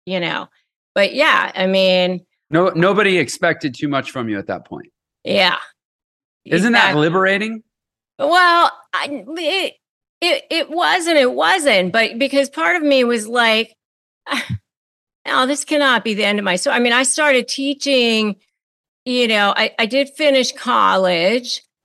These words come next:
Speaker 1: uh, and then I was, like, teaching inner city public school. And, you
Speaker 2: Hmm.
Speaker 1: know, I was <laughs> like, "Oh, this cannot be the end of my story over here. Like, I definitely know, like, this is not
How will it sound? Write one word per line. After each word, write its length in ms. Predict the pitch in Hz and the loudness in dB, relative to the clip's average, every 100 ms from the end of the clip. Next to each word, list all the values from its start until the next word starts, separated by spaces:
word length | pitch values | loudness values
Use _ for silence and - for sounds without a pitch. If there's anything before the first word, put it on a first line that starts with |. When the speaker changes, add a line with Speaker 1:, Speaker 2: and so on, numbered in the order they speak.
| _ _ | _ _
Speaker 1:
uh, 220 | 214 214 - | -2 0 0
and 200 | 226 233 | -2 0
then 120 | 240 | 0
I 80 | 247 | 0
was, 260 | 226 214 233 | -2 -4 -8
like, 180 | 220 | -10
teaching 380 | - 254 247 226 | -8 -8 -6 -6
inner 320 | - 233 233 | -4 -2 -2
city 720 | 202 - 240 226 208 202 196 - _ _ _ - | -4 -6 -4 -4 -2 -2 -4 -6 _ _ _ -4
public 380 | 254 220 202 | -2 -2 -4
school. 920 | - - 220 254 330 277 135 160 208 _ _ _ _ - | -6 -4 -2 0 0 0 0 -2 -4 _ _ _ _ -4
And, 680 | 208 208 208 202 202 202 196 - - - | 0 2 2 2 0 -2 -4 -6 -10 -6
you 180 | 233 | -2
Speaker 2:
Hmm. 60 | 240 | 0
Speaker 1:
know, 320 | 208 190 185 - | 0 0 0 0
I 160 | 220 | 0
was 220 | 214 190 | -2 -6
<laughs> 120 | 202 220 | -4 -2
like, 380 | 208 214 - - _ _ _ _ _ - | -2 -4 -6 -20 _ _ _ _ _ -16
"Oh, 220 | - - | -8 -6
this 180 | 202 202 | -6 -6
cannot 360 | - 226 208 202 | -4 0 0 -2
be 100 | 196 | -6
the 180 | 185 196 | -2 0
end 160 | 196 | 0
of 60 | 175 | -4
my 180 | 165 - | -6 -8
story 580 | - - 226 226 196 | -10 -8 -6 -2 -2
over 200 | 170 165 | -2 -4
here. 280 | 165 190 175 | -4 -4 -4
Like, 220 | 180 180 | -4 -4
I 80 | - | -6
definitely 720 | 185 - 196 - 196 185 190 190 | -10 -10 -12 -6 -4 -4 -4 -4
know, 500 | 269 285 208 180 180 | 0 0 2 2 0
like, 340 | 185 185 175 | 0 -2 -2
this 240 | 208 196 | -8 -10
is 120 | 185 185 | -10 -6
not 420 | 214 196 175 | -2 0 -2